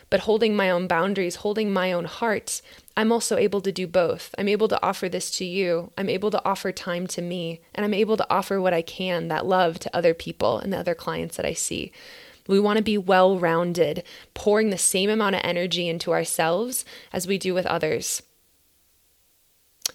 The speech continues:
feel like I talked so fast. <laughs> I didn't even have coffee this morning. Well, I had a latte, so maybe some espresso, but bear with me. So much information came out. Sometimes it's a little bit of a channel stream. But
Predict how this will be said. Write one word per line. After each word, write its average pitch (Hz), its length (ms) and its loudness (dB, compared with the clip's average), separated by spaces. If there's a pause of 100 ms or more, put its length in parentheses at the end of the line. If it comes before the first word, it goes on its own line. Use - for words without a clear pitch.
feel - 80 0
like 135 120 4
I - 40 4
talked - 340 0
so - 200 0
fast. - 400 0
<laughs> 190 100 -2 (2500)
I 294 60 6
didn't 381 140 8
even 330 160 8
have 294 140 4
coffee 294 300 10
this 226 200 4
morning. 180 260 6
Well, 170 80 2
I 175 40 4
had - 100 4
a - 40 2
latte, - 480 -4
so - 120 -12
maybe - 200 -4
some - 160 -8
espresso, - 520 -6
but - 300 -2
bear 185 180 6
with 175 220 2
me. 156 220 -2 (580)
So 185 180 -4
much 170 200 0
information 160 640 -4
came 156 200 -4
out. - 180 -4
Sometimes 165 400 -8
it's 160 160 -8
a 160 40 -2
little 156 220 -2
bit 156 160 -2
of 151 80 -4
a 156 60 -2
channel 156 380 -4
stream. - 420 -6 (1120)
But - 320 2